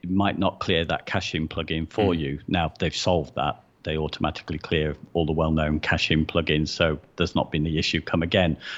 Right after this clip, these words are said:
Speaker 1: But so embarrassing if a client comes and says that my homepage is all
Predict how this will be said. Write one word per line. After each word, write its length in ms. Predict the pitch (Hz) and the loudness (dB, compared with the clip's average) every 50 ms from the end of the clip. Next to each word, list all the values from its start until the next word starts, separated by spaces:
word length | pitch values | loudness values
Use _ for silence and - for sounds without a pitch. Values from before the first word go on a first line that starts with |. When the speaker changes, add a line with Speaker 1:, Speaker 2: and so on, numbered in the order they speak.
| - - | -4 0
Speaker 1:
But 240 | - 107 - - - | 0 0 0 0 -4
so 220 | - - - 131 113 | -2 0 2 4 4
embarrassing 540 | 107 98 92 107 101 98 98 - - 90 | 4 2 2 2 0 0 -2 -4 -6 -8
if 140 | 87 90 - | -8 -8 -10
a 60 | 90 | -12
client 320 | 90 - - 98 95 - - | -10 -6 -4 -4 -4 -4 -6
comes 280 | - 98 85 82 - | -6 -6 -6 -6 -6
and 80 | - 90 | -8 -8
says 280 | - - 95 90 - - | -4 -2 -2 -2 -2 -2
that 100 | - 87 | -2 0
my 180 | 87 87 85 | 0 0 0
homepage 560 | 82 - 90 90 90 82 - 82 80 80 76 - | 0 0 0 0 0 0 -2 -2 -2 -2 -2 -4
is 120 | 80 78 95 | -2 0 0
all 300 | 90 80 80 78 73 | 0 0 0 -2 -4